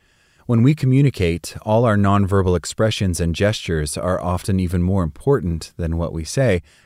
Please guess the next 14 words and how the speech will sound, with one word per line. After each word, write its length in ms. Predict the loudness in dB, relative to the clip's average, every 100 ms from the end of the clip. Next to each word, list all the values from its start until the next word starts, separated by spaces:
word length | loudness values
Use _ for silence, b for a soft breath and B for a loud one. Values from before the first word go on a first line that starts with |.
| b
and 160 | 2
the 60 | 2
way 160 | 2
we 100 | 2
connect 320 | 0 -2 -4 -2
virtually 600 | 0 0 -2 -4 -2 -2
needs 320 | -2 -4 -6
to 100 | -6
reflect 380 | -6 -4 -6 -4
that 220 | -8 -6
too," 240 | -2 -2
he 120 | -2 -6
said. 340 | -6 -8 -10 _ _ _ _ _ _ _ _ _ -2
Zuckerberg 520 | 0 2 2 2